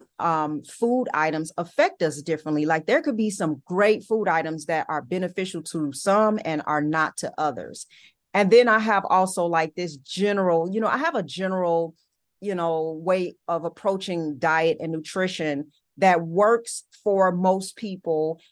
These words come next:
And I tend to go down the path of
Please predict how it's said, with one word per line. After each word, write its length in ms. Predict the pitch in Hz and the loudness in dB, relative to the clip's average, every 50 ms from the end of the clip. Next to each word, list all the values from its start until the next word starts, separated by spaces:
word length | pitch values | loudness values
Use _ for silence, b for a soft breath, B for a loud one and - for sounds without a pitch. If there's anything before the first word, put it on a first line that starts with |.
| b _ - | b _ -6
And 200 | - 202 196 196 - | -4 -2 -2 -2 0
I 160 | - 202 196 196 - | 0 -2 -2 -2 -4
tend 320 | - 262 285 311 320 311 | -2 0 0 0 0 0
to 100 | - 247 | -2 -4
go 300 | 202 185 202 190 190 180 | 0 2 2 2 2 2
down 300 | 165 185 180 180 175 175 | 2 2 2 2 0 -2
the 80 | 165 160 | -6 -6
path 540 | - - 214 175 180 170 165 160 160 165 165 _ _ - | -6 -4 -4 -2 0 0 0 0 -2 -4 -6 _ _ -6
of 540 | - 165 165 160 160 160 156 160 151 147 _ | -4 -2 -2 0 0 -2 -4 -4 -8 -12 _